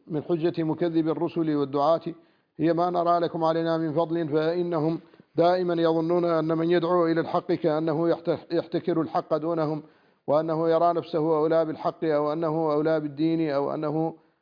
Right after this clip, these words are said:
آه، أولى بالله جل جلاله. وهذا، آه، ليس، ليس حجة، لأن المقصود أنهم هم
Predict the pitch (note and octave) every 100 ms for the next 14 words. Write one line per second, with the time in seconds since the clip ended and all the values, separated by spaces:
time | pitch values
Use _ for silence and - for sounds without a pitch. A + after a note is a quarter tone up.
0 | _ D3+ D3+ D#3 D3 - E3 E3 D#3+ D3+
1 | D3+ D#3+ D3+ D#3 D3+ C#3 D3+ E3 E3+ E3
2 | F3 - _ _ - F#3 F#3+ F#3 - E3+
3 | F#3 F#3 F3+ - - _ E3+ D#3+ D#3 C#3+
4 | B2 B2+ - A#2 D#3+ F#3 F3 F3+ E3 -
5 | - _ _ _ _ - D#3 C#3+ D3+ F3
6 | F3 F#3 - E3+ F3 E3+ D#3 D#3 D#3+ D#3+
7 | E3+ D#3 F#3+ F3 E3 E3+ E3 E3+ D#3 F#3